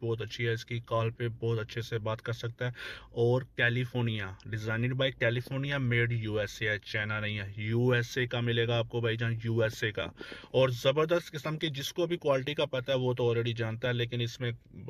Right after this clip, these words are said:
लो क्वालिटी भी आता है, ये वो चीज़ नहीं मिलेगी आपको, अच्छी क्वालिटी का, जबरदस्त है। और जनाब, सारे सीरियल नंबर इसके ऊपर नीचे जो भी आते हैं वो सारे इसके साथ में मिलेंगे आपको, ठीक है। बस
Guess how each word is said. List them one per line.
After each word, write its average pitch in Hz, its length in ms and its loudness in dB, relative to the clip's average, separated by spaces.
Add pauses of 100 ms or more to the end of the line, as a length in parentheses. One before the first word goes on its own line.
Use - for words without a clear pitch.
(300)
लो 120 180 2
क्वालिटी 120 340 2
भी 117 120 2
आता 117 200 0
है, 117 80 2
ये 117 120 0
वो 107 180 -2
चीज़ 110 260 -8
नहीं 110 120 -2
मिलेगी 113 320 2
आपको, 117 280 2 (100)
अच्छी 120 280 -6
क्वालिटी 113 340 0
का, 131 140 2 (100)
जबरदस्त 123 440 2
है। 143 120 4 (460)
और 127 240 6
जनाब, 123 300 0
सारे 120 300 -2
सीरियल 123 380 -4
नंबर 117 260 -2
इसके 120 240 -2
ऊपर 117 340 2
नीचे 117 280 2
जो 117 240 4
भी 117 120 2 (120)
आते 117 140 -4
हैं 113 60 0
वो 113 120 0
सारे 113 300 -2
इसके 120 220 -6
साथ 113 280 -4
में 120 80 0
मिलेंगे 117 320 2
आपको, 117 280 0
ठीक 120 240 -2
है। 117 80 4
बस 113 160 0